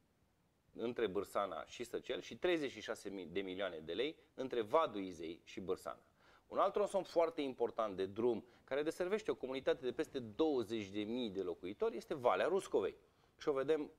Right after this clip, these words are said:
aici, între, uh, Bleordina, Ruscova, Repedea, până în, uh, Poiene de Sumunte. Sunt peste douăzeci de mii de maramureșeni care locuiesc acolo și care n-au avut niciodată un drum județean pe care să poată să circule.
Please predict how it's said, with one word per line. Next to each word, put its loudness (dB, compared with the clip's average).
aici, 2
între, 2
uh, 0
Bleordina, 0
Ruscova, 2
Repedea, 4
până 0
în, -4
uh, -2
Poiene 0
de -2
Sumunte. -8
Sunt -14
peste 4
douăzeci 0
de -4
mii -2
de 0
maramureșeni 0
care -4
locuiesc -6
acolo -2
și -6
care 2
n-au 4
avut -4
niciodată -2
un -6
drum 2
județean -4
pe -8
care 0
să -8
poată -2
să -8
circule. -8